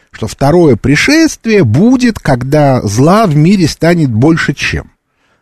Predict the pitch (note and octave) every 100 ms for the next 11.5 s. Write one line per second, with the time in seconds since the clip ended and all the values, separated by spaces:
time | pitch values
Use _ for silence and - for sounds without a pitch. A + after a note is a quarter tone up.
0 | _ - D3+ - A3+ G#3 - F3+ E3 C3+
1 | - B2+ D#3 G3 E3+ C#3+ C3+ C3+ C3 E3
2 | F#3+ - D#4+ D#4 F#3+ - F#3+ D#3 - _
3 | _ _ G2 - _ _ G#2 A2+ D3 F#3+
4 | F#3+ - D#3+ D#3+ G#3+ F#3+ - - B2 -
5 | D#3+ C#3 A#2 A2 G#2+ C#3+ A2+ G#2 F#2 _
6 | _ _ - A#2+ F3 - D#4+ F#4 - C3
7 | D#3 - E3 G3 F#3 - E3+ D3 C3+ B2+
8 | E3 C#3+ B2+ - C#3 A#2+ B2+ B2 B2+ -
9 | - A2 - A2 E3 F#4+ F#4 - - -
10 | - - - - E3+ D3+ C#3+ D3 C#3+ -
11 | C#3+ - D3+ A#2